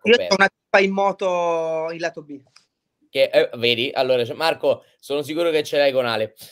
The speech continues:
Speaker 2: Senti, Ale, allora io prima ho detto una cosa a Lorenzo, che non me ne voglia né Yamaha né il Team Cheope, ma io ti vorrei vedere su una Ducati per vedere se magari questa rottura di scatole del motore ce la togliamo. Smentiscimi.
Speaker 1: Cioè questa rottura di scatole del motore cosa vuol dire?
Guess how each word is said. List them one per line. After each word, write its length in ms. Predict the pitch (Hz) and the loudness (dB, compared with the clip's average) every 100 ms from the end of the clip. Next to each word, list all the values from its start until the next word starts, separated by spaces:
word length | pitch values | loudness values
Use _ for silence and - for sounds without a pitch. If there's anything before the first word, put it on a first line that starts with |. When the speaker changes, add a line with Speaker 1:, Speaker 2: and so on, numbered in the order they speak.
| - - _ | -20 -20 _
Speaker 2:
Senti, 420 | 262 262 233 214 | 6 6 6 2
Ale, 260 | 196 170 | 4 4
allora 300 | 165 185 180 | 2 2 2
io 140 | 202 226 | 2 -2
prima 180 | 196 175 | -2 -4
ho 40 | |
detto 220 | 151 147 | -6 -8
una 120 | 151 147 | -6 -2
cosa 280 | 135 127 | -2 0
a 40 | 123 | -2
Lorenzo, 560 | 127 123 117 113 - | 0 0 0 -2 -12
che 80 | 117 | -10
non 100 | 139 | -10
me 120 | 156 | -10
ne 60 | 160 | -4
voglia 420 | 143 127 123 117 120 | -2 -2 -2 -4 -6
né 120 | 139 | -10
Yamaha 380 | 139 143 147 139 | -8 -6 -6 -6
né 100 | 123 | -8
il 100 | 113 | -10
Team 200 | 123 113 | -18 -12
Cheope, 580 | 110 104 104 104 110 107 | -6 -4 -4 -6 -8 -8
ma 140 | 165 | -8
io 180 | 165 131 | -8 -8
ti 80 | 123 | -8
vorrei 220 | 123 131 | -8 -6
vedere 280 | 139 131 117 | -8 -10 -10
su 100 | 117 | -12
una 120 | 147 | -12
Ducati 320 | 147 135 117 117 | -8 -4 -4 -4
per 140 | 117 | -8
vedere 320 | 123 123 117 | -8 -8 -8
se 120 | 113 123 | -12 -16
magari 320 | 131 120 113 | -6 -6 -6
questa 260 | 117 117 127 | -10 -10 -10
rottura 320 | 127 - 123 | -10 -8 -8
di 100 | 117 | -6
scatole 300 | - 117 113 | -8 -6 -6
del 100 | 117 | -10
motore 260 | 123 113 | -10 -10
ce 120 | 110 117 | -8 -8
la 60 | |
togliamo. 460 | 107 101 92 95 95 _ _ | -8 -10 -10 -10 -16 _ _
Smentiscimi. 960 | - 135 156 135 120 110 - 113 107 113 _ | -20 -12 -12 -10 -12 -10 -12 -12 -12 -14 _
Speaker 1:
Cioè 240 | - 220 285 | -8 -4 -4
questa 220 | 208 185 | -6 -8
rottura 220 | 170 180 | -8 -8
di 60 | 175 | -12
scatole 280 | - 180 175 | -10 -8 -8
del 60 | 165 | -12
motore 240 | 160 220 | -10 -10
cosa 160 | 196 175 | -8 -10
vuol 140 | 160 | -10
dire? 300 | 143 139 | -12 -14